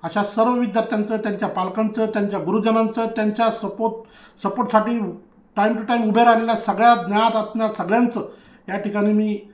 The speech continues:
अ, अभिनंदन करतो. आणि ज्यांना अजून ॲडमिशन मिळालं नाही, फार पॅनिक होऊ नका, येणाऱ्या काळामध्ये तुम्हाला ॲडमिशन मिळेल, अर्थात स्कोअर रिजनेबल असेल तर,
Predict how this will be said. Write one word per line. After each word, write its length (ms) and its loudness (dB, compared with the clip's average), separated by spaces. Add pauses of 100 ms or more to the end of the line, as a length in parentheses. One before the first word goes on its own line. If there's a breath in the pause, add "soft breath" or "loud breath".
(260 soft breath)
अ, 60 -12 (320)
अभिनंदन 460 2
करतो. 580 -2 (340 soft breath)
आणि 200 0
ज्यांना 420 2
अजून 260 2
ॲडमिशन 400 0
मिळालं 320 4
नाही, 200 -4
फार 140 0
पॅनिक 320 -2
होऊ 120 2
नका, 280 0 (140)
येणाऱ्या 280 2
काळामध्ये 440 -2
तुम्हाला 320 -4
ॲडमिशन 380 -4
मिळेल, 260 -2 (100)
अर्थात 300 0 (440 loud breath)
स्कोअर 280 0
रिजनेबल 340 2
असेल 300 -4
तर, 280 -2